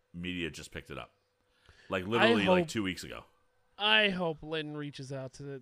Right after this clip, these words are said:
Speaker 2: to that kid, whoever
Speaker 1: Oh,
Speaker 2: he
Speaker 1: that
Speaker 2: is.
Speaker 1: would be so cool.
Speaker 2: Because Lynn loves when his things are remixed, especially in weird nerd culture.
Speaker 1: Well,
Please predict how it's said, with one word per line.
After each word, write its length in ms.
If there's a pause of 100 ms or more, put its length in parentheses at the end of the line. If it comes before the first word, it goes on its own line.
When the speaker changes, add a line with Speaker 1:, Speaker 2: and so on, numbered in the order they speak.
(120)
Speaker 2:
to 120
that 240
kid, 220
whoever 440
Speaker 1:
Oh, 60
Speaker 2:
he 80
Speaker 1:
that 220
Speaker 2:
is. 40
Speaker 1:
would 120
be 140
so 300
cool. 400 (540)
Speaker 2:
Because 420
Lynn 320
loves 540
when 120
his 220
things 320
are 100
remixed, 540 (160)
especially 500
in 200
weird 340
nerd 300 (100)
culture. 480 (240)
Speaker 1:
Well, 380